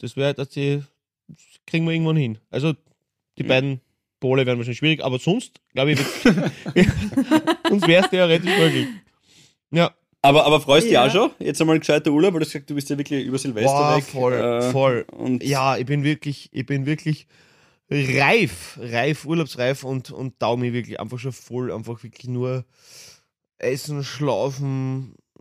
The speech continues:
Speaker 1: trinken und was der, ich hab ja schon immer gesagt, was das gute alte Weg-, Wegbierchen,
Speaker 3: Wegbiere.
Speaker 1: das Wegbierchen, voll absolut
Speaker 3: Mhm.
Speaker 1: richtig. Tau mich schon voll auf die Game Drives halt natürlich, weil, also, man glaubt es ja nicht, aber ich, ich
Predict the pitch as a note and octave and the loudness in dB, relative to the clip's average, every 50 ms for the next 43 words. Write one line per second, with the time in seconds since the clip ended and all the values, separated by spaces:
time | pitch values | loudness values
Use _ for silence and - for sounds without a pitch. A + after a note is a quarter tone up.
0 | _ - - - - - - - - - _ - - A#2 C3 C3+ C3 B2+ - - | _ -20 -20 -20 -20 -20 -20 -20 -20 -20 _ -12 -10 -6 -4 -4 -4 -4 -6 -10
1 | - C3 B2+ B2+ B2 B2 B2 A#2+ G2 A#2 B2+ B2 C#3 D3 - - F3+ D#3+ D3+ D3+ | -8 -6 -4 -4 -4 -4 -6 -8 -8 -8 -8 -6 -6 -6 -2 0 2 2 2 2
2 | C#3+ C#3+ C#3+ D3+ D#3 D3+ - - D#3 D3+ - D3 C3 - D3+ C3+ - D#3 D#3 D3 | 0 -2 -2 -2 -4 -4 -4 -4 -6 -4 -6 -10 -6 -6 -6 -4 -2 0 2 2
3 | C3 B2 B2+ A#2 A#2+ B2 C#3 - - C3 C3 C3 D3 A3 A3+ A#3 A#3+ - E3 - | 2 2 0 0 0 -2 -2 -4 -6 0 2 2 2 4 4 4 4 2 2 0
4 | - A#3 A3 A3 A#3 A#3 A3+ A3+ A3+ A#3 B3 A3+ G#3 - A2+ A#2 A#2+ C3 C#3+ C#3 | 0 0 0 0 0 0 -2 -2 -2 -2 -2 -2 -2 0 2 4 4 4 2 0
5 | - - C3+ C#3 C#3+ C3+ - C#3+ C#3 C3+ C3+ C3+ - - B2 B2+ - A#2 B2 B2+ | -4 -6 -4 -4 -4 -2 -2 -2 -2 -2 -2 -6 -6 -6 -4 -4 -2 -4 -6 -6
6 | - - - G3+ G#3 F3+ G3+ A3 A3 A3+ A3 - - - _ _ - B2 A#2+ A#2+ | -4 -2 0 0 0 2 2 2 2 0 -2 -4 -10 -20 _ _ 0 0 0 2
7 | B2 B2 C3 C3 A#2 - C3 B2+ B2 A#2 - - A#2 G#2+ - A2 A2 A#2+ B2 - | 0 -2 -4 -4 -6 -4 -2 0 0 -2 -2 -4 -8 -4 -2 -2 -2 -2 -2 -2
8 | A#2+ A2+ A2+ A2+ A2+ A2+ - - A#2+ A2+ A2+ A#2+ A2+ - - A#2 A#2+ A#2 A#2+ A#2+ | -2 0 0 0 -2 -4 -4 -4 -4 -4 -4 -6 -8 -6 -4 -2 -2 0 -2 -2
9 | A2+ - A2+ G2+ G2+ G2+ G2+ G#2 A2+ _ _ _ _ _ - G#2+ G#2 A2+ G#2+ G#2 | -4 -6 -6 -4 -4 -4 -4 -6 -8 _ _ _ _ _ -12 -10 -6 -4 -4 -4
10 | G2 _ _ _ _ _ _ _ _ _ _ _ _ _ _ _ _ _ _ - | -6 _ _ _ _ _ _ _ _ _ _ _ _ _ _ _ _ _ _ -4
11 | G#2 A2 A2+ G#2+ A#2 G#2+ B2+ E3 - - E3 D3 - C#3+ C3+ C#3+ D#3 - - A2+ | -4 -2 -2 -2 -4 -4 -4 -4 -2 -2 -2 -2 -2 -2 -2 -4 -4 -6 -8 -8
12 | A#2+ B2 B2 - - A#2 A#2+ A#2 - - - A2+ A#2 | -6 -6 -6 -6 -8 -10 -12 -12 -12 -10 -8 -6 -6